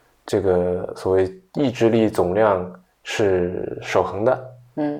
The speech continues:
Speaker 1: 也不是守恒吧，就是一个值。
Speaker 2: 嗯，嗯，
Speaker 1: 对吧？
Speaker 2: 是有上限的，
Speaker 1: 对。
Speaker 2: 就并不是取之不竭、用之不尽的。
Speaker 1: 是。
Speaker 2: 嗯。
Speaker 1: 呃，但是呢，就跟肌肉一样，意志力也是可以被锻炼出来的，
Speaker 2: 嗯，
Speaker 1: 就是这个
Speaker 2: 我刚想问这个。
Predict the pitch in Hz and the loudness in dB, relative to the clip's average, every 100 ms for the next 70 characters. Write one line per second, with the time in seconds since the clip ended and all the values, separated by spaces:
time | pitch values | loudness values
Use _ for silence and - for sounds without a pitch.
0 | - 95 113 110 92 92 104 101 - 139 | -6 2 2 2 -6 -2 0 -2 2 2
1 | 131 - 92 131 - 165 151 - 151 147 | 2 2 2 2 0 -6 -6 -6 -6 -6
2 | - 196 160 135 180 180 220 185 131 - | -2 2 2 0 -2 0 0 0 -6 -2
3 | 214 180 165 147 - 190 156 151 160 147 | 4 6 6 4 0 0 -2 -2 -2 -2
4 | - 135 123 151 156 165 - _ - - | -6 -6 -2 -2 -2 -6 -8 _ -10 -4
5 | 131 139 156 147 151 143 135 170 139 131 | -2 0 0 -2 -4 -4 -6 -4 -4 -8
6 | - _ - - - 104 87 - - 143 | -16 _ -14 -10 -2 -2 -2 -16 -10 -8
7 | 135 - 113 98 - 180 175 175 151 139 | -8 -4 0 0 6 6 8 6 8 8
8 | 139 135 - - _ _ - 151 143 143 | 6 2 -4 -18 _ _ 4 6 6 4
9 | 151 147 113 92 113 107 - - - - | 6 8 8 6 2 2 -2 -14 -12 -2
10 | 139 123 117 110 90 90 - 110 110 90 | 0 2 2 2 0 0 2 4 4 0
11 | - 107 95 92 151 123 85 87 - - | 4 4 4 4 4 4 0 -4 -4 -4
12 | - - - 113 139 131 202 185 147 147 | -6 -6 -2 2 6 6 6 4 2 2
13 | 147 139 131 | 0 0 -2